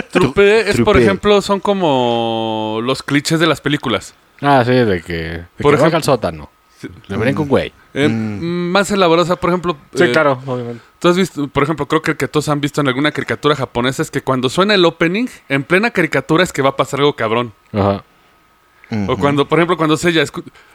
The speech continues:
Speaker 1: ves que se levanta y es el truru, truru, truru, truru de la rola, ya sabes que va a ser Meteoro Pegaso y le va a dar en la madre a medio mundo. <laughs>
Speaker 3: Después de dos días tirado.
Speaker 2: O sea, el formato, el formato, más que nada.
Speaker 1: Es,
Speaker 2: Sí.
Speaker 1: es, pero son l-, como que las tru-, l-, los trucos que usan.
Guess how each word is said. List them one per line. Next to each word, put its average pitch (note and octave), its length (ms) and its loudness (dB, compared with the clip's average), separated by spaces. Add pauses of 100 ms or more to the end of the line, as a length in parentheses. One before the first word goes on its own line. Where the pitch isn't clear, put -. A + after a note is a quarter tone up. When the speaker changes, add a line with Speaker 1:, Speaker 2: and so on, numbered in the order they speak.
Speaker 1:
ves D#3+ 140 0
que G#3+ 100 2
se E3+ 80 0
levanta D#3+ 260 0
y E3+ 80 2
es E3 140 0
el C3 140 -4
truru, A#3+ 340 0
truru, B3+ 380 2
truru, C#4 340 0
truru B3+ 480 0
de D3 120 0
la C3+ 140 2
rola, E3 300 2
ya D3+ 120 2
sabes E3 240 0
que C3 120 -2
va B2 60 2
a - 20 0
ser D#3+ 160 -2
Meteoro C#3 340 0
Pegaso A#2+ 320 0
y C3+ 40 0
le A#2+ 80 2
va A2+ 80 2
a - 20 2
dar A#2+ 100 2
en A#2 60 -4
la A2 80 -4
madre A2 220 -2
a - 20 -4
medio G#2 260 -6
mundo. D#3 280 -2 (360)
<laughs> - 880 -10
Speaker 3:
Después A#2 400 0
de A2+ 100 2
dos A2+ 200 2
días A2+ 240 0
tirado. G#2 340 -4
Speaker 2:
O G2 100 -8
sea, - 100 -2
el B2 60 -2
formato, D3 400 0
el A2 80 2
formato, A2 380 -4
más G2+ 180 -8
que G2+ 100 -10
nada. E2+ 260 -10 (260)
Speaker 1:
Es, B2 140 -8
Speaker 2:
Sí. D#3+ 80 -8 (100)
Speaker 1:
es, D3 160 -6
pero D#3 160 2
son F#3+ 340 -2
l-, D3+ 220 -2
como C#3 240 -4
que D3 100 -2
las C#3 280 -2
tru-, D3+ 280 -6
l-, A#2 240 -6
los A#2 240 -2
trucos E3+ 420 0
que D3+ 140 -2
usan. D3 440 -4